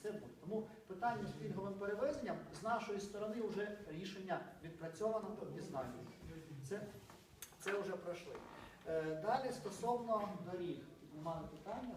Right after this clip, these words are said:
говорили дороги. І це ж саме, е, те, що наголошувалося про проекти обласні. В минулому році вісімдесят вісім тисяч, чесно говоря, на свій ризик ставили, думали, що нас за це нормально так розкритикують.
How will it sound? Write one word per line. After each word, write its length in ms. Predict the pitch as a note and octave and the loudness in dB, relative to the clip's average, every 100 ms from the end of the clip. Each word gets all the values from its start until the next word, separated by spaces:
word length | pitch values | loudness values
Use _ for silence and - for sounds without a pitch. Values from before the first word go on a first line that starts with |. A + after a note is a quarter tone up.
| D3+ | -6
говорили 340 | D3+ F3+ E3+ | -4 -2 -2
дороги. 360 | D3+ D3 B2 G#2+ - - - - - | -2 -4 -4 -6 -12 -14 -16 -14 -4
І 180 | G3 G#3 | 0 0
це 260 | G3+ G#3 | 0 0
ж 80 | G#3 | 0
саме, 520 | G#3+ A3 B3 A#3+ A3+ - F3 | 2 4 4 2 0 0 2
е, 160 | E3+ E3 | 4 4
те, 200 | F3 G3+ | 0 -2
що 160 | G3+ F3 | -4 -4
наголошувалося 800 | E3+ E3 F3+ G#3 G3+ F3+ E3+ D#3 | -2 0 2 2 2 -2 -2 -4
про 160 | D#3+ D#3+ | -6 -6
проекти 500 | D#3 D#3+ F3 E3 D3 | -4 0 0 0 -4
обласні. 420 | - - - - - - - - - | -6 -8 -10 -14 -16 -18 -20 -20 -12
В 100 | D#3 | -4
минулому 360 | F#3+ A3 F#3 F#3 G#3 | 0 2 2 0 -2
році 200 | A3+ F#3+ | -2 -4
вісімдесят 640 | F3+ G#3 G3 G3 A#3+ A#3+ | -6 -4 -2 4 4 4
вісім 240 | G#3+ G#3 F#3 | 0 -4 -6
тисяч, 400 | D#3 D3+ D3 D3 - - | -6 -8 -8 -12 -14 -8
чесно 260 | G3 G3 | -6 -2
говоря, 320 | G3 F#3+ F#3+ - - - F#3+ | -2 0 -2 -4 -10 -12 -10
на 120 | F#3 | -6
свій 260 | F3+ G3+ G3 | -6 0 2
ризик 340 | F#3+ F3 F3 | 2 0 -2
ставили, 440 | - G3+ G#3+ G3 E3+ F3+ | -2 0 2 2 -2 -2
думали, 180 | F3+ | -2
що 120 | D#3+ E3 | -4 -2
нас 160 | E3 | -2
за 80 | D#3 | -4
це 200 | - E3+ | -6 -6
нормально 360 | D#3 D#3 D#3 D3 | -4 -2 0 -2
так 100 | C#3 - | -6 -8
розкритикують. 760 | C#3+ - C#3+ C#3 - C#3+ F#3 | -8 -6 -8 -8 -8 -6 -6